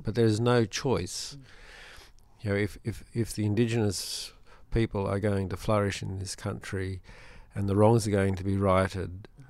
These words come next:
Speaker 1: um, things are gonna have to change. And white people are going to have to be able to say, "Wow, we benefited from this. How do we make amends?"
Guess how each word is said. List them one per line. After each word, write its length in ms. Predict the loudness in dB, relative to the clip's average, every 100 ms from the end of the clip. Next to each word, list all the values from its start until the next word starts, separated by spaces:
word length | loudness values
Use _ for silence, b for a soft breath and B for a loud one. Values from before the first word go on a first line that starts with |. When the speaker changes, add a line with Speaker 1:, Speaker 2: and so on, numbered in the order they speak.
| -14 -4
Speaker 1:
um, 440 | 0 2 0 -2 -10 b b 2
things 320 | 6 6 6
are 60 |
gonna 240 | 4 4 2
have 200 | -2 -4
to 120 | -6
change. 800 | 0 2 2 -4 -14 -18 -18 -20 -20 B B B B B B
And 180 | -4 2
white 240 | 4 4 2
people 260 | -2 0
are 80 | 0
going 260 | 2 0 -2
to 60 |
have 160 | -6 -4
to 100 | -6
be 160 | -2 2
able 300 | 4 2 -2
to 120 | -6
say, 400 | 0 2 2 0
"Wow, 640 | 0 2 4 4 2 -2 -8 -16 -20 -20 -10 2
we 180 | 4
benefited 680 | 6 6 4 2 0 -2 -4
from 460 | -2 0 0 -2 -8
this. 680 | -8 -8 -10 -14 -14 -14 -16 -20 -20 -20 -8
How 200 | 0 0
do 100 | 2
we 120 | 0
make 260 | -2 -4 -6
amends?" 640 | -6 -6 -6 -10 -12 -16